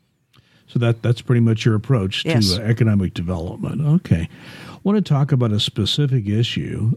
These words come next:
Speaker 1: Um, it was in two thousand sixteen that the city council approved, uh, a wheel tax.
Speaker 2: Yes.
Speaker 1: For most vehicles, uh, it's twenty-five dollars.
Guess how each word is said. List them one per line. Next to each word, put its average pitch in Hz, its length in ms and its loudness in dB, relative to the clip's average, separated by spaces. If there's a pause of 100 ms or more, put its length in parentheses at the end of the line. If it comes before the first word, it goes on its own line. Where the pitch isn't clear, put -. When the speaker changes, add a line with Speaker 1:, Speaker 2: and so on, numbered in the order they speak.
(120)
Speaker 1:
Um, 101 500 -2 (200)
it 135 60 -4
was 127 140 0
in 113 140 0
two 190 200 0
thousand 123 560 0
sixteen - 1120 -2 (640)
that 110 300 4
the - 80 -14
city 143 280 -2
council 135 580 -2
approved, 117 560 -2
uh, 113 200 2
a 117 80 -2
wheel 147 300 2
tax. - 640 -10 (340)
Speaker 2:
Yes. 143 140 -10
Speaker 1:
For 135 160 0
most 135 600 0 (100)
vehicles, 113 960 0 (100)
uh, 107 260 -2
it's - 600 -4
twenty-five 117 560 2
dollars. - 680 0